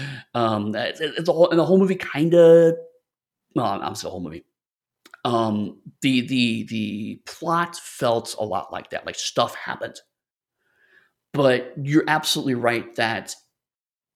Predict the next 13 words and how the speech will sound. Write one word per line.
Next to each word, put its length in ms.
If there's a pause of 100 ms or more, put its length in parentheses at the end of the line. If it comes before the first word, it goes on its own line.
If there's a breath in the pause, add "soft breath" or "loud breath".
(120)
I 120
could 320
even 320
argue 340
that 220
John 340
Constantine 520
stories 380
at 240
their 280
best, 500 (460 soft breath)
the 80
plot 480